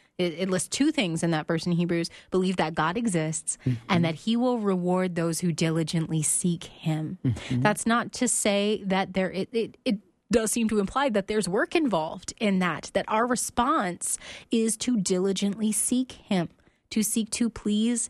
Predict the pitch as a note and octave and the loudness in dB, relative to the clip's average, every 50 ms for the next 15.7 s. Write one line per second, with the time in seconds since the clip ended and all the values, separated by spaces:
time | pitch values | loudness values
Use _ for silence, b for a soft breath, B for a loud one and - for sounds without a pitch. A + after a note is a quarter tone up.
0 | _ _ - - F3+ E3+ D3+ E3 b b b b - - - C4 C4+ C4+ B3+ A#3+ | _ _ -4 0 0 0 0 -2 b b b b -12 -2 0 0 0 0 0 0
1 | A3+ A#3 A3+ - - - E3 C3+ - E3 - _ b b b b b F#3+ F#3+ A3 | 0 0 0 -2 -6 -6 -6 -6 -6 -8 -12 _ b b b b b 0 2 2
2 | B3+ D4 D4+ B3 - - B3 A#3 A3+ G3 E3+ F3 E3 D#3 D#3 D3 C3+ - - B | 2 2 0 0 0 0 2 2 2 0 0 0 0 0 0 -2 -4 -10 -14 B
3 | B B B B - B3 C4+ D#4+ D4+ C#4 A#3 A#3 A3 - - G#3+ F#3+ F#3+ F#3+ F#3+ | B B B B 0 2 4 4 4 4 2 0 -2 -2 -2 -2 0 2 2 2
4 | G3+ - F3 E3+ E3 - E3 F3+ - - G#3+ B3+ C4+ D4+ E4 D4 A3+ G#3+ G#3 G#3 | 2 0 -2 -2 -2 -2 -2 -4 -2 0 0 2 2 4 2 2 4 2 2 2
5 | G#3 G3+ - - G3+ G3 F#3+ F#3 - _ _ - A#3 B3 C#4 D4+ A3 G#3 - - | 2 0 -2 -2 0 0 0 0 -4 _ _ -2 0 2 2 2 0 -2 -8 -12
6 | - - - C#4 C4+ - - - - B3 F#3+ E3 - - - - - F3+ F#3+ A#3 | -12 -10 -8 -6 -4 -4 -4 0 2 2 2 2 2 0 -4 -4 -2 0 2 2
7 | C#4+ C4 - - - - - C3 A#2 - - B2+ B2+ C3+ D3 D#3 D#3 A#3+ - C#4 | 2 0 -2 -4 -6 -2 0 0 0 -2 -2 -2 0 0 0 2 2 2 2 2
8 | D#4 E4 - - C4 B3 A#3+ - - A#3+ A3+ - - - G#3 A#3+ - - - - | 2 0 0 0 0 0 0 0 0 0 0 0 0 0 0 0 0 -2 -2 0
9 | - - G#3+ A3 A3 A3 G#3+ G#3 G#3 G3+ F#3+ - G#3+ G#3+ G3 F#3+ F#3 F#3 F#3+ - | 2 2 2 4 4 2 2 2 2 0 -2 -2 0 2 2 2 2 0 -4 -8
10 | - B B B B - G#3+ - - A#3 C4+ D#4+ A#3+ F3 F3 - - F#3 C4+ G3+ | -12 B B B B 0 0 0 2 2 4 4 4 2 2 2 2 2 4 2
11 | - - - - G#3+ G3 F#3+ - - G3+ F#3+ F#3 G3 B B B F3 E3 B3+ C#4+ | 0 -4 0 2 2 2 2 0 -4 -2 -2 -2 -4 B B B 2 4 4 4
12 | C#4+ - D#3+ - G#3+ A3+ A3+ G3 F3 - G#3+ A#3 B3 C4 B3 G3 A3 A3 F#3 F#3 | 4 4 2 0 0 0 0 0 0 0 0 0 2 0 0 2 0 0 0 0
13 | F#3+ G3 F#3 - - - - - A#3+ A#3 - - G3+ F#3+ F#3 F3+ F3 - - F3 | 0 0 0 0 0 -2 0 0 -2 -2 0 0 0 2 2 0 0 -2 -2 0
14 | E3 F#3 G3+ A3+ A3+ G3 D#3+ F#3 A3 - - B3 - - A3 G#3 F#3+ F3+ G3+ F#3+ | 0 0 2 2 0 0 0 -2 -4 0 0 -2 -2 0 -2 -2 0 0 0 0
15 | G#3 A3 - - - - - F3 E3+ G#3 A3+ C4 A#3 F3 | 0 0 -2 -4 -8 -4 -4 -2 0 2 2 2 2 0